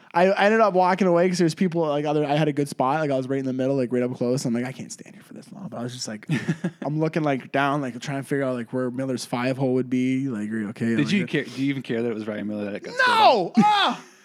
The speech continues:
Speaker 1: Could have been my mom. <laughs> It could have been Colleen Caligiuro and that. I'd been like, "God!"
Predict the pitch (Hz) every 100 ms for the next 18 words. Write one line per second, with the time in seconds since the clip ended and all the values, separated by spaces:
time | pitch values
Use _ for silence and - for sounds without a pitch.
0 | _ _ - - 370 339 339 320 330 330
1 | 349 330 254 175 - 294 226 277 - 370
2 | 320 294 320 - - 285 294 285 285 277
3 | 269 262 269 269 262 233 220 202 254 311
4 | 311 302 381 - 508 480 466